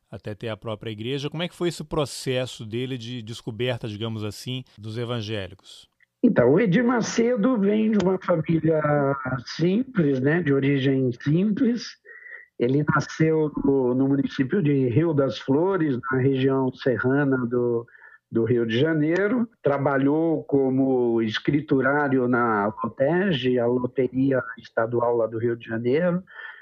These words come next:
Speaker 2: um emprego que ele arrumou até com a ajuda do ex-governador lá do Rio de Janeiro, Carlos Lacerda,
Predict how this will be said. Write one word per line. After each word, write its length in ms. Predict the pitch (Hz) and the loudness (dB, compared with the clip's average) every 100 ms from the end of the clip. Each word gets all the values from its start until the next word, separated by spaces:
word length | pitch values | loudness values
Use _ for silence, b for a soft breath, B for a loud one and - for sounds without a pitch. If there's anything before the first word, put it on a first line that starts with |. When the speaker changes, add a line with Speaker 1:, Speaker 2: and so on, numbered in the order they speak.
| B - | B -2
Speaker 2:
um 100 | 127 | 0
emprego 600 | 135 127 143 139 131 131 | 2 0 0 0 0 0
que 140 | - | 0
ele 80 | 139 | 0
arrumou 420 | 135 139 127 139 | 2 2 2 2
até 500 | 131 127 - 139 127 | 0 -2 -8 0 0
com 200 | 120 135 | 0 0
a 60 | 127 | 0
ajuda 480 | 123 117 143 131 123 | 0 0 0 2 0
do 340 | 123 120 120 | 2 2 2
ex-governador 840 | 131 131 127 123 123 123 120 127 | 0 -2 -6 -2 0 0 0 0
lá 100 | 123 120 | 2 0
do 120 | 120 | 0
Rio 160 | 123 | 0
de 100 | 120 | -2
Janeiro, 360 | 113 113 117 113 | -2 0 2 0
Carlos 340 | - 120 120 | 0 0 0
Lacerda, 720 | 110 110 - 127 151 156 143 | -2 -2 0 0 2 0 -4